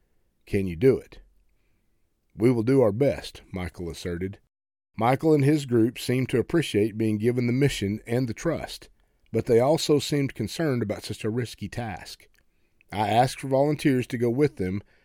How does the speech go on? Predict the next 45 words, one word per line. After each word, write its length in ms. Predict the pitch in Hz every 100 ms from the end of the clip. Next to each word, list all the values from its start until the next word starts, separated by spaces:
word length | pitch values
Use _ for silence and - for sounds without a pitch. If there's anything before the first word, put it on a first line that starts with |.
| _
and 140 | 110 120
they 100 | 127
soon 400 | - 165 139 120
had 220 | 113 113
all 120 | 113
they 140 | 113 113
needed. 420 | 123 101 67 - _ _ _ _ _ _ _ _ -
Then 240 | 120 143
we 160 | 151 156
kneeled 440 | 151 147 107 113
and 120 | 107
prayed 420 | - 151 110 101
for 100 | -
the 100 | 104
teams 400 | 98 - 135 98 92
that 80 |
were 100 | 101
going 340 | 92 104 101 104
out. 300 | 92 78 - _ _ _ _ _ -
I 140 | 107
was 160 | 117 -
surprised 560 | - - 147 117 101
to 60 | 104
see 200 | - 110
tears 600 | - 165 143 92 90 - _ _ _ -
in 140 | 110
the 100 | 107
eyes 320 | 113 120 110
of 140 | 104 -
some 180 | 117
of 60 | 110
the 80 | 101
former 340 | 117 110 104
deserters. 640 | 90 85 117 104 67 - - _ _ _ _ _ _ 117
They 120 | 156
were 140 | 160
getting 300 | 139 151 120
delivered 460 | 104 113 170 135 107
of 120 | 95
their 140 | 107
rebellion 540 | 98 90 92 95 110 110
just 300 | 120 143 -
by 140 | 123
being 260 | 113 110 104
trusted. 540 | - 120 - 82 76